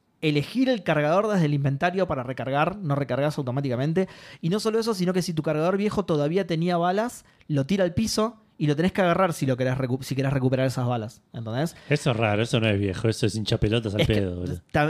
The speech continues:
Speaker 1: eh, sí, se llama clásico de los noventa, pero yo no recuerdo que ningún juego tuviera
Speaker 2: No,
Speaker 1: esto.
Speaker 2: no.
Speaker 1: Pero la, la idea es que es más difícil, más realista.
Speaker 2: Claro.
Speaker 1: Y eso te lo hace más difícil, digamos. De hecho,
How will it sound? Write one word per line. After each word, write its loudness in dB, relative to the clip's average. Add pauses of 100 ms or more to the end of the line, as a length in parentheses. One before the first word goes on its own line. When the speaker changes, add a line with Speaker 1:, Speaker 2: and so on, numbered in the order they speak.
Speaker 1:
eh, -6
sí, 0
se -2
llama 2
clásico 0
de 4
los 0
noventa, 2
pero 0
yo 0
no 4
recuerdo 0
que -4
ningún -6
juego 2
tuviera 2
Speaker 2:
No, 0
Speaker 1:
esto. -2
Speaker 2:
no. -8 (220)
Speaker 1:
Pero 0
la, -2
la 0
idea 2
es -4
que 0
es -4 (120)
más -4
difícil, -2
más -2
realista. 0
Speaker 2:
Claro. -6 (360)
Speaker 1:
Y 0
eso 0
te 2
lo 2
hace 0
más 0
difícil, -2
digamos. -6 (300)
De 4
hecho, 2